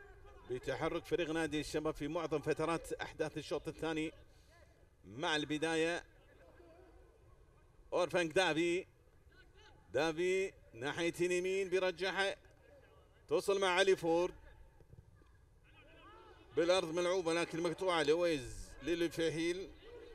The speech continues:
كرة اللعب لصالح الفهيل. عبد الله الشامي.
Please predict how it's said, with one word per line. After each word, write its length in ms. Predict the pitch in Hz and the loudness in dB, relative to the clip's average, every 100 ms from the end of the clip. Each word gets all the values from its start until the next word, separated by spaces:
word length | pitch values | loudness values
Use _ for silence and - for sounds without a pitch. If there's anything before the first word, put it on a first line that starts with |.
| - - - - - - - - - - - 415 - 339 339 320 - - 508 320 - - - - 392 - 392 - - - - - - - - - - - - - - - - | -20 -20 -20 -20 -20 -20 -20 -18 -18 -20 -20 -20 -20 -20 -20 -20 -20 -20 -20 -20 -20 -20 -20 -20 -20 -20 -20 -20 -20 -20 -20 -20 -20 -20 -20 -20 -18 -18 -18 -20 -20 -14 0
كرة 300 | 226 220 233 | 2 4 6
اللعب 300 | 226 196 185 | 6 4 2
لصالح 360 | 202 240 226 | 2 4 4
الفهيل. 540 | 208 190 175 139 123 110 | 6 4 4 0 -2 0
عبد 220 | 180 240 | 4 6
الله 140 | 226 | 6
الشامي. 360 | 202 208 165 | 4 2 0